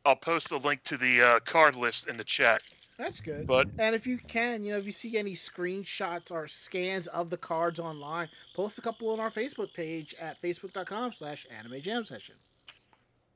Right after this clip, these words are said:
Speaker 1: I'll probably j-, I just end up linking to the, uh, like, to the page for it there if it's still up.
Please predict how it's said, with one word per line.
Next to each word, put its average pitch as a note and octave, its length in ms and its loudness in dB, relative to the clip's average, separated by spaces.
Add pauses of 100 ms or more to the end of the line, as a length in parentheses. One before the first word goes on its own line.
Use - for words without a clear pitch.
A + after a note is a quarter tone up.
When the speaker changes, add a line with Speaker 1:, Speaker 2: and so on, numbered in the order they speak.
(240)
Speaker 1:
I'll C3+ 80 4
probably C#3+ 320 6
j-, - 180 -4
I C#3+ 60 2
just C3 240 4
end B2+ 120 0
up B2 140 2
linking B2 380 0
to B2+ 180 -4
the, A2+ 240 4
uh, A2+ 180 10 (440)
like, A#2+ 180 -2
to D#3 140 0
the C3 80 4
page C#3 300 8
for A#2+ 220 2
it A#2 80 2
there B2 180 8
if A2 100 -2
it's - 120 -4
still A2 280 0
up. A2 180 6